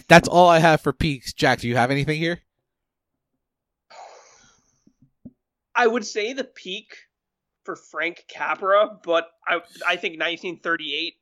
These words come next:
Speaker 2: through thirty-nine, when he did Can't Take It With You, Mister Smith, on top of being the president of both the Academy and D G A.
Speaker 1: I'll go, I'll
Speaker 2: So
Speaker 1: go as
Speaker 2: I
Speaker 1: far to say as the run between nineteen thirty-four, with It Happened One Night,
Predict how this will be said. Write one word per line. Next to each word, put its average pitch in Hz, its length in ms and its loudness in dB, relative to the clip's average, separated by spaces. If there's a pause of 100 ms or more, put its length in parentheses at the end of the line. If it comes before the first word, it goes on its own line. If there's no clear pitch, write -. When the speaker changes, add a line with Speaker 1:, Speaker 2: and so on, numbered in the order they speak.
(520)
Speaker 2:
through 165 160 -10
thirty-nine, 160 600 -4
when 160 120 -6
he 151 80 -10
did 151 300 -12
Can't 165 220 -6
Take 165 180 -10
It 156 100 -12
With 165 200 -14
You, 160 120 -12
Mister 151 320 -10
Smith, 156 440 -6 (440)
on 185 180 0
top 190 280 0
of 196 160 -8
being 170 240 -2
the 160 80 -6
president 156 600 -6
of 143 180 -8
both 156 320 -2
the 151 140 -4
Academy 156 600 -4 (140)
and 156 160 -12
D 151 180 -10
G 147 280 -10
A. 156 240 -6 (420)
Speaker 1:
I'll 143 180 10
go, 170 320 6
I'll 156 160 6
Speaker 2:
So 180 80 2
Speaker 1:
go 185 100 8
as 170 140 6
Speaker 2:
I 175 40 -2
Speaker 1:
far 151 260 4
to 151 80 2
say 143 320 0
as 131 320 -4 (100)
the 120 280 0
run 120 400 0
between 131 400 -10
nineteen 123 420 -10
thirty-four, 107 640 -2
with 98 140 -4
It 101 100 -6
Happened 101 320 -12
One 92 300 -14
Night, 90 300 -12